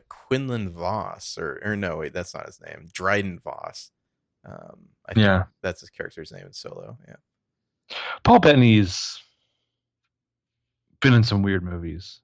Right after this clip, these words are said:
Speaker 2: Uh, there's that fucking Wimbledon movie with Kirsten Dunst.
Speaker 1: Didn't see it.
Speaker 2: It's like a, I wanna say it's a romantic comedy, and
Speaker 1: I
Speaker 2: they're,
Speaker 1: saw,
Speaker 2: like,
Speaker 1: I saw
Speaker 2: tennis players.
Speaker 1: Match Point where, uh, Jonathan Rhys Meyers, like, blows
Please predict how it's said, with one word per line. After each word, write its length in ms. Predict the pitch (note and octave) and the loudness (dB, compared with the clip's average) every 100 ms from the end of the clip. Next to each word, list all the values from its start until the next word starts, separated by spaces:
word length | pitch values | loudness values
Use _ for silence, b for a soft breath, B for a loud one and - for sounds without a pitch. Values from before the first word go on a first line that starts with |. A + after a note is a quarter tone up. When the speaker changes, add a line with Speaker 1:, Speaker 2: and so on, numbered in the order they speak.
| _ | _
Speaker 2:
Uh, 680 | A2+ A#2 A2+ G#2+ G2+ G2 G2 - _ _ _ B B B B B B B - | 2 4 6 4 2 -2 -8 -16 _ _ _ B B B B B B B 2
there's 120 | C#3 | 4
that 120 | D#3+ | 6
fucking 340 | G3 G#3+ E3 | 4 4 6
Wimbledon 460 | B2 C#3 C3 G#2+ G2 | 6 6 4 2 0
movie 420 | F#2+ F#2 F2+ A2 - | -6 -12 -14 -16 -16
with 100 | G2+ | -12
Kirsten 320 | - A2+ B2 | -4 -2 0
Dunst. 500 | A#2+ F#2 F2+ - - _ _ _ _ _ _ - | 0 0 -4 -14 -20 _ _ _ _ _ _ -16
Speaker 1:
Didn't 180 | F2 D#2+ | -14 -14
see 140 | - | -18
it. 120 | - _ _ _ _ _ _ - | -20 _ _ _ _ _ _ -14
Speaker 2:
It's 120 | A#2 | -2
like 160 | D3+ C3 | 0 2
a, 380 | A#2+ A2 G2 - | 0 0 -4 -10
I 80 | - | -14
wanna 160 | B2 F#3+ | -8 -8
say 140 | - | -8
it's 160 | A#3+ G#3 | -14 -10
a 40 | |
romantic 340 | C#3 B2+ E3+ E3 | -10 -8 -10 -8
comedy, 380 | - C3 F3 | -4 0 2
and 180 | F3 A2 | 2 2
Speaker 1:
I 40 | - | -2
Speaker 2:
they're, 140 | A2 | 0
Speaker 1:
saw, 40 | B2 | 0
Speaker 2:
like, 140 | G2 - | 0 -2
Speaker 1:
I 60 | |
saw 160 | A#2+ C#3+ | 2 2
Speaker 2:
tennis 60 | B2 | 4
players. 220 | F#3+ G#3 | 6 6
Speaker 1:
Match 200 | A#3+ - | 4 -2
Point 380 | - A2+ F#2 D#2+ | -6 -4 -4 -6
where, 340 | D#2+ E2 D#2+ D#2+ | -6 -6 -6 -6
uh, 280 | D#2+ D#2+ E2 _ _ _ - | -8 -8 -12 _ _ _ -8
Jonathan 340 | F#2 E2+ F2 | -6 -6 -10
Rhys 160 | E2+ F2 | -12 -12
Meyers, 400 | E2 E2+ E2 D2+ | -10 -10 -10 -14
like, 120 | - _ | -20 _
blows 480 | E2+ E2+ E2+ E2+ | -10 -10 -10 -14